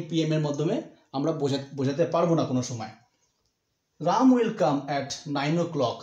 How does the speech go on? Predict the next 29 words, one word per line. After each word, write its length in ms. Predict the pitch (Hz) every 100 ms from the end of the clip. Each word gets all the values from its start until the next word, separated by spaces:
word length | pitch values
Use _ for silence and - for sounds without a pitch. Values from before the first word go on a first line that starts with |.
| - _ _ 185
এই 80 | 240 -
যে 80 | 269 247
ক-, 200 | 165 147
ব-, 220 | 139 135 123 135
বিষয়টা, 420 | 190 170 - 123 - - - - _ - 165
এই 80 | 190 143
বিষয়টা 460 | 143 - 165 156 156 147 135
যখনই 320 | 127 170 170
আমি 100 | 156 143
এরকম 200 | 135 139
ধরনের 200 | 131 131 127
কোনো 120 | 127 -
সেন্টেন্স 340 | 135 139 165 151
লিখবো, 240 | 131 117 117 110
তখন 180 | 135 160 156
আমাকে 200 | 151 156 151
সেন্টেন্সের 460 | 151 131 156 151 165 165
শেষে 200 | 156 151
অবশ্যই 300 | 120 143 185 156
বলে 120 | 151 139
দিতে 140 | 131 123
হবে 140 | 113 113 - -
সে 60 | - 139
ইভিনিংয়ে 360 | 117 143 175 185
আসছে, 260 | 190 - 214 - - - _ 139
না 100 | 135 120 123
আফটারনুনে 500 | 123 - 190 196 202 208
আসছে, 240 | 202 - 170 - - - _ 131 127
বা, 140 | 131